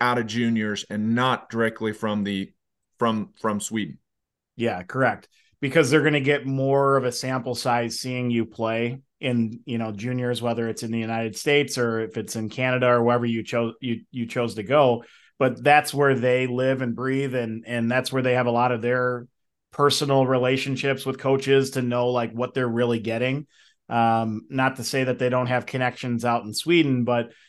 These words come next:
Speaker 2: it's always difficult, even for myself, who's trying to identify players, because we want to bring Swedish players over for our team.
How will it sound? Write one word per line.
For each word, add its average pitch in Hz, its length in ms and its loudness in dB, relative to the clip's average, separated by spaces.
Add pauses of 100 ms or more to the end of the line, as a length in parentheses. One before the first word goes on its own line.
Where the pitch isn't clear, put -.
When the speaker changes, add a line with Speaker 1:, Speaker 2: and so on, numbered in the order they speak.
(160)
Speaker 2:
it's 135 180 0
always 151 300 6
difficult, 131 560 0
even 139 240 -4
for 135 160 -4
myself, 123 580 -2
who's 120 160 -8
trying 123 280 -2
to 123 100 4
identify 123 600 0
players, 135 460 0
because 123 340 -4
we 131 200 -2
want 147 380 -2
to 123 100 -6
bring 113 340 -4
Swedish 113 460 -8
players 117 340 -2
over 113 260 0
for 117 200 -6
our 113 120 -2
team. 120 380 -6